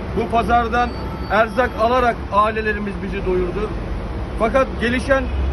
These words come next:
Türkiye'de modern çağa ayak uydurmak için artık yapılması gereken bazı değişiklikler var. Ve inşallah mahallemizin de daha modern bir şekilde olması için kıymetli muhtarlarımızın belli başlı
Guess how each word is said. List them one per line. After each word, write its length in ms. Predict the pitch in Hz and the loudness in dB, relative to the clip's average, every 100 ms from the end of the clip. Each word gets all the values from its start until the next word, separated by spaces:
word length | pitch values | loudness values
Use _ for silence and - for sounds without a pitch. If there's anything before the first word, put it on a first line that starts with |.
| - | 0
Türkiye'de 640 | 269 240 247 233 247 254 - - 175 | 0 0 2 2 4 0 0 0 2
modern 320 | 214 262 262 214 | 4 4 2 0
çağa 220 | 247 254 | 0 4
ayak 280 | 226 240 254 240 | 4 4 2 0
uydurmak 360 | 240 233 247 262 - | -4 -2 0 -2 -2
için 180 | - 262 254 | -2 0 2
artık 400 | 226 233 277 269 | 2 2 -2 -2
yapılması 480 | 233 233 240 233 226 | -2 0 -2 -2 -2
gereken 440 | 233 233 226 262 262 | -2 -2 0 -2 0
bazı 300 | 233 226 226 | 2 2 0
değişiklikler 680 | 233 233 - 233 226 - 247 | -4 -4 -4 -6 -6 -2 0
var. 200 | 214 226 254 - - - - - 202 | 2 0 0 -6 -6 -4 -4 -2 2
Ve 220 | 247 247 - - 240 | 2 2 -2 -2 -2
inşallah 460 | 269 247 240 262 254 | 0 0 2 2 2
mahallemizin 840 | 214 226 240 247 247 254 269 247 | 2 2 2 0 -2 -2 -2 2
de 140 | 247 262 - - - - - - - - | 2 0 -6 -6 -6 -6 -4 -6 -4 0
daha 200 | 196 269 | 4 4
modern 440 | 269 254 277 277 | 4 2 2 2
bir 60 | 247 | -2
şekilde 440 | 220 240 233 220 | -2 -2 -2 0
olması 440 | 240 233 240 240 254 | 0 2 2 -2 -2
için 280 | 233 254 247 | -2 -2 -2
kıymetli 340 | 247 247 240 247 | -2 0 0 0
muhtarlarımızın 840 | 240 - 240 233 226 226 220 233 | -2 0 0 0 -2 -4 -4 -4
belli 260 | 226 233 240 | -4 -4 -2
başlı 200 | 233 | -2